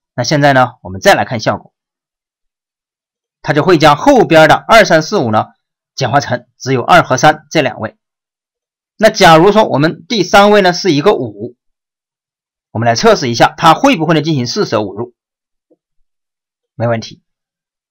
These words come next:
所以从我们这几个例子来看呢，史俊这个函数呢，使用的非常广泛，包括它可以用在数字号边来进行转换，还有在日期号边转换，也可以呢在布尔型的数据上面进行转换。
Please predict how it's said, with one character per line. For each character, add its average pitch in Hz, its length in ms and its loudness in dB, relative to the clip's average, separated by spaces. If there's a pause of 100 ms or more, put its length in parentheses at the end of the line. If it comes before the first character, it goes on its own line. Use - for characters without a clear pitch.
(360)
所 220 140 0
以 208 60 4
从 196 320 0
我 147 140 0
们 175 100 0
这 294 140 0
几 190 80 0
个 175 80 0
例 233 100 0
子 170 80 -2
来 127 140 2
看 180 180 0
呢， 143 200 0 (180)
史 147 240 -6
俊 240 280 -2
这 185 100 -4
个 165 60 -2
函 - 220 -6
数 320 160 -2
呢， 123 200 0 (580)
使 127 180 -10
用 131 60 -4
的 131 80 -6
非 135 120 -6
常 127 140 -8
广 107 160 -8
泛， 156 200 -2 (460)
包 233 220 4
括 233 240 2
它 180 160 0
可 175 140 0
以 165 80 2
用 185 180 2
在 160 300 0 (120)
数 311 280 0
字 - 80 -6
号 175 160 2
边 151 120 4
来 - 120 0
进 143 100 -8
行 131 100 -4
转 113 180 -6
换， - 260 -4 (300)
还 147 120 0
有 160 120 2
在 160 200 4
日 254 200 -2
期 - 140 -6
号 165 140 2
边 147 100 0
转 123 200 -6
换， - 160 -6 (340)
也 143 140 -2
可 156 100 0
以 202 60 4
呢 175 160 4
在 156 240 4
布 - 160 -2
尔 226 180 4
型 135 160 -6
的 131 60 -4
数 160 160 -2
据 139 80 -4
上 127 120 -2
面 120 80 -6
进 120 120 -12
行 104 80 -8
转 117 140 -10
换。 - 160 -14